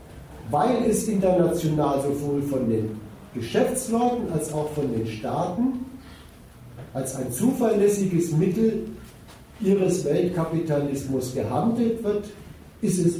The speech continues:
umgekehrt für die Geldhüter, die es ausgeben, für die Staaten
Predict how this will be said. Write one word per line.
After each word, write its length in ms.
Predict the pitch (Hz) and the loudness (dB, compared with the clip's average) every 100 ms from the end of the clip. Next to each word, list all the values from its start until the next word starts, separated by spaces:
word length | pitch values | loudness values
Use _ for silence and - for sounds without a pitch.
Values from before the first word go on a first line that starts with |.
| - | 0
umgekehrt 800 | 269 247 226 214 - 190 180 175 | 4 4 4 2 2 2 2 2
für 220 | 160 151 | 0 0
die 300 | 160 208 220 - - - - - - - 156 | 0 -2 -2 -6 -12 -18 -20 -20 -20 -6 0
Geldhüter, 1400 | 175 190 - - - - - - - 165 247 247 226 151 | 4 4 2 -2 -6 -14 -18 -18 -4 2 4 4 4 2
die 180 | 156 | 2
es 220 | 131 - 143 | 0 -2 -2
ausgeben, 720 | 175 233 - - 202 214 185 | 0 2 0 -4 -2 -2 -2
für 140 | - 151 | -2 -2
die 200 | 151 - | -2 -4
Staaten 680 | 147 135 139 - 170 175 | -2 -2 -2 -2 -2 -4